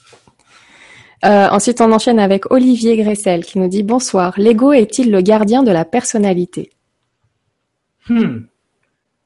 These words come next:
Speaker 1: Intéressant.
Speaker 2: Il la modifie fortement. C'est-à-dire que tu as une personnalité de base. C'est-à-dire que l'ange qui s'incarne, il a sa personnalité. Il est une personnalité. D'ailleurs, le but de l'ascension, c'est de faire ascensionner cette personnalité. C'est-à-dire qu'à un moment donné, t'es un fragment de la source,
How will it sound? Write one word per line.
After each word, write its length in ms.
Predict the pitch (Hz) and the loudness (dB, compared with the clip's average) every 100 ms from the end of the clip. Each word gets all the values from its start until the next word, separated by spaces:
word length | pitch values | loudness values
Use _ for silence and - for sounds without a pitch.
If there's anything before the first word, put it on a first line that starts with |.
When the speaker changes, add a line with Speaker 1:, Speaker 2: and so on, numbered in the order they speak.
| _ - | _ -10
Speaker 1:
Intéressant. 440 | 170 175 180 254 247 | -6 -4 -4 -6 -10
Speaker 2:
Il 40 | |
la 220 | - 180 | -14 -14
modifie 540 | 170 170 165 - - 175 | -16 -16 -16 -14 -10 -10
fortement. 520 | - - - 123 101 _ _ | -10 -12 -12 -14 -14 _ _
C'est-à-dire 280 | 156 156 175 | -10 -8 -8
que 80 | 160 | -8
tu 140 | - | -4
as 60 | 196 | -4
une 140 | 180 | -4
personnalité 600 | 180 151 156 151 147 151 | -8 -10 -8 -10 -10 -12
de 80 | 135 | -12
base. 320 | 123 - _ _ _ | -12 -14 _ _ _
C'est-à-dire 480 | - 120 131 151 - | -20 -16 -12 -14 -8
que 320 | 139 127 - _ _ _ _ _ - | -8 -8 -12 _ _ _ _ _ -18
l'ange 460 | 120 151 165 135 | -8 -6 -6 -10
qui 100 | - | -16
s'incarne, 540 | 113 135 113 196 202 131 _ _ | -18 -14 -8 -6 -8 -12 _ _
il 160 | 135 143 | -10 -8
a 80 | 160 | -8
sa 140 | 156 | -10
personnalité. 720 | - 147 - 131 123 117 - _ - | -12 -14 -12 -12 -12 -16 -20 _ -16
Il 140 | 147 | -8
est 160 | 185 185 | -8 -8
une 100 | 151 | -8
personnalité. 460 | 147 - 139 127 131 | -10 -10 -12 -10 -8
D'ailleurs, 260 | 143 180 | -8 -6
le 80 | 156 | -6
but 160 | 143 185 | -6 -4
de 100 | 139 | -4
l'ascension, 600 | 135 139 127 185 220 226 _ _ | -6 -10 -10 -10 -10 -12 _ _
c'est 120 | 147 | -8
de 80 | 147 | -6
faire 200 | - 143 | -6 -6
ascensionner 540 | 156 185 175 165 175 | -6 -6 -6 -6 -6
cette 240 | 185 147 - | -6 -10 -12
personnalité. 640 | 151 151 147 143 - 127 _ _ | -14 -10 -10 -10 -14 -20 _ _
C'est-à-dire 200 | 139 151 | -8 -6
qu'à 140 | - 156 | -2 -2
un 40 | |
moment 260 | 156 160 160 | -2 -4 -6
donné, 240 | 160 165 | -6 -8
t'es 80 | 156 | -10
un 80 | 117 | -14
fragment 380 | - 175 165 160 | -10 -8 -6 -6
de 60 | 139 | -8
la 100 | 123 | -10
source, 440 | 214 247 - _ | -10 -12 -14 _